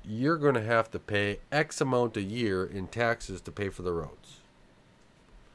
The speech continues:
I can see that happening too, 'cause they don't, maybe it's electric charger tax. And then you haven't even gotten to the grid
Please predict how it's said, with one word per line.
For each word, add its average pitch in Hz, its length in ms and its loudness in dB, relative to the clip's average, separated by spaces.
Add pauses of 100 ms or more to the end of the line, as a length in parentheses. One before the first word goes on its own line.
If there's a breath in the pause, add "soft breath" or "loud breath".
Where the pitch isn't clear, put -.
(580 soft breath)
I 95 120 0
can 107 140 -4
see 113 160 -4
that 127 240 4
happening 80 480 -2
too, 131 280 -4 (960)
'cause 82 140 -8
they 98 100 4
don't, 120 240 4 (420 loud breath)
maybe 127 220 6
it's - 100 0
electric 113 460 4
charger 120 380 6
tax. - 680 -6 (1600 loud breath)
And 104 200 4
then 165 220 10
you 117 140 4
haven't 113 200 6
even 113 140 2
gotten 113 280 4
to 101 80 -8
the 107 140 -2
grid 98 440 4